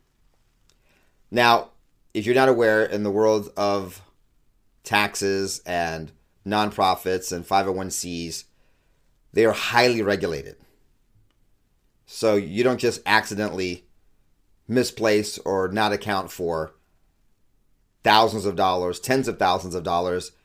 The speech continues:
hundreds of thousands of dollars, and sure as hell not half a million dollars. Once again, huge kudos to the Washington Free Beacon. Stacey Abrams' charity has a five hundred thousand dollar problem in its latest tax filing.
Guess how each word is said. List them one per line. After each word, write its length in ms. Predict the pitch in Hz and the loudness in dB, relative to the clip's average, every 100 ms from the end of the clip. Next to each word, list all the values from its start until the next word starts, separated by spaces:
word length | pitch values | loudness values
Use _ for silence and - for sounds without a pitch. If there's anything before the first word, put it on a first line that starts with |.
| _ _ _ _ - | _ _ _ _ -2
hundreds 280 | 139 139 | 0 2
of 100 | 120 | 0
thousands 320 | 101 98 101 95 | 2 2 0 -4
of 40 | |
dollars, 420 | 90 90 92 87 | -2 -2 -2 -4
and 100 | 87 | -8
sure 220 | - 120 | -2 2
as 100 | 104 | 2
hell 180 | 113 95 | 2 0
not 260 | 92 95 - | 0 -2 -4
half 340 | - 107 - | 2 2 2
a 60 | 90 | -4
million 300 | 98 101 85 | -4 -4 -4
dollars. 560 | 71 53 50 - - - _ _ _ _ _ _ _ _ _ _ _ _ _ _ _ _ _ _ _ _ - | -8 -8 -12 -18 -20 -20 _ _ _ _ _ _ _ _ _ _ _ _ _ _ _ _ _ _ _ _ -6
Once 200 | 110 127 | -2 2
again, 360 | 120 123 117 | 2 4 2
huge 500 | 113 - 135 143 - | -2 -6 -2 -2 -2
kudos 480 | - 135 113 104 101 | -2 2 4 4 2
to 160 | - 113 | 0 -2
the 120 | 98 | 0
Washington 580 | 92 107 104 101 - 98 | 4 4 4 -4 -8 -8
Free 240 | - 95 | -6 -6
Beacon. 460 | 85 98 92 71 - _ _ _ _ _ _ _ _ _ _ | -4 -4 -4 -8 -10 _ _ _ _ _ _ _ _ _ _
Stacey 340 | - - 160 165 | -2 2 4 8
Abrams' 380 | 147 151 147 - | 10 10 8 4
charity 400 | 151 143 131 120 | 6 6 6 6
has 240 | 117 110 | 6 6
a 80 | 104 | 0
five 420 | - 123 135 139 | 4 8 8 8
hundred 300 | 135 131 127 | 4 2 6
thousand 320 | 113 117 117 | 8 8 6
dollar 240 | 113 113 107 | 4 4 2
problem 480 | 117 107 101 98 | 4 4 4 0
in 140 | 95 98 | -4 -6
its 140 | 92 | -4
latest 300 | 104 104 104 | -2 0 0
tax 240 | 104 98 - | 2 0 0
filing. 380 | 92 80 65 | 0 0 -4